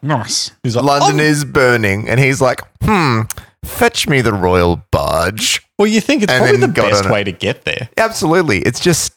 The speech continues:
Speaker 2: It is very, like,
Speaker 3: very, like, "I'm the king. I have a royal barge."
Speaker 2: And I imagine that he didn't have, like, a tough man voice, so it was like, "Fetch me the royal barge."
Speaker 3: Yeah.
Speaker 2: Yeah.
Speaker 3: Oh, it's so good.
Speaker 1: I wonder if that's where the term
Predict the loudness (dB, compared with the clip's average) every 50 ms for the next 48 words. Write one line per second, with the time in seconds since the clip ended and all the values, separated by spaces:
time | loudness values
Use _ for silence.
0 | _ _ -2 0 2 2 2 2 0 0 -2 0 0 0 0 0 0 2 2 2
1 | 2 2 2 2 4 2 2 4 4 2 2 0 -2 -2 0 0 0 0 0 -2
2 | -2 -2 -2 -4 -4 -6 -8 -4 -2 0 0 0 0 -2 -2 -2 -2 0 0 0
3 | -2 0 0 0 0 0 2 2 2 4 4 4 2 2 0 0 -2 -6 -4 -2
4 | 0 0 0 0 0 -2 -2 -4 -6 -10 -12 -14 _ _ _ _ _ _ _ -4
5 | -2 0 2 2 4 4 4 2 2 2 2 2 2 2 2 0 0 0 0 -2
6 | 0 -2 -2 -2 -2 -2 -2 -4 -4 -4 -2 -2 -2 -2 -4 -8 -14 _ -2 -2
7 | -2 -2 -2 -6 -12 -12 -10 -8 -4 -2 -2 -2 -2 -2 -2 -2 0 -2 0 0
8 | 0 -2 0 -2 -4 -6 -6 -4 -4 -4 -4 -2 -4 -4 -6 -6 _ _ _ _
9 | -2 0 0 0 0 -2 -2 -2 -2 -2 0 0 0 2 2 2 0 0 0 2
10 | 4 4 4 4 4 2 0 -2 -4 -12 _ _ -2 0 0 2 2 2 0 0
11 | -2 -2 -4 -4 -6 -8 -12 -14 _ -20 -18 -12 -8 -4 -2 -2 0 0 -2 -4
12 | -6 -8 -16 _ _ _ _ _ _ -4 -4 -2 -2 -4 -8 -12 _ _ _ -12
13 | -10 -10 -10 -10 -14 -12 -12 -12 -12 -12 -14 -16 -16 _ _ _ _ _ _ _
14 | _ _ _ _ _ _ -2 0 0 0 0 0 0 -2 0 0 0 0 0 0
15 | -2 -4